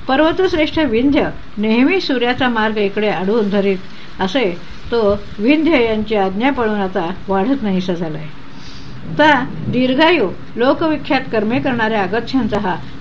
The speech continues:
शोभिवंत अहिंसक पशूंची वस्ती असलेला आश्रम आहे.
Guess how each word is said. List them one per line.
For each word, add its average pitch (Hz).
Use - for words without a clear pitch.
शोभिवंत 220
अहिंसक 269
पशूंची 240
वस्ती 180
असलेला 202
आश्रम 165
आहे. 143